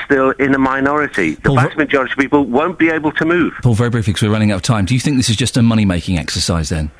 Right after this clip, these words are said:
Speaker 1: I, absolutely. I, I go back to the Department of Work and Pensions'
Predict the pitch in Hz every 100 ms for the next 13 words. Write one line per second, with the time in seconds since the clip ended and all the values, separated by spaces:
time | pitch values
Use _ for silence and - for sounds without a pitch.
0 | - - - - - - - 214 135 180
1 | 202 - - 175 - 139 92 - - -
2 | - - 120 117 123 131 135 135 147 -
3 | - 143 120 110 113 - 156 175 165 -
4 | 131 127 127 - - - 165 165 - 160
5 | 151